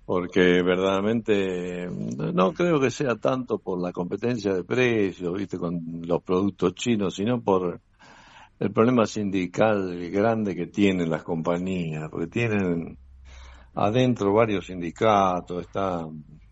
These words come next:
la C T A, son, eh, sindicatos muy cerrados que no pueden negociar, ¿viste? Y le,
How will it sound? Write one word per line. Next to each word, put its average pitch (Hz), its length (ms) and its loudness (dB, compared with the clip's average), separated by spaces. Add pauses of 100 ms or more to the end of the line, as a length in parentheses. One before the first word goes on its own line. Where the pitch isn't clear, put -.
(540)
la 92 160 0
C 113 240 -2
T 110 240 -2
A, 104 240 2
son, 101 400 -4
eh, 90 400 -10 (680)
sindicatos 104 680 0
muy 120 180 -2
cerrados 104 580 4
que 98 60 -8
no 107 140 -4
pueden 110 240 0
negociar, 92 800 -2
¿viste? 98 260 -8
Y 90 120 -4
le, 92 400 -10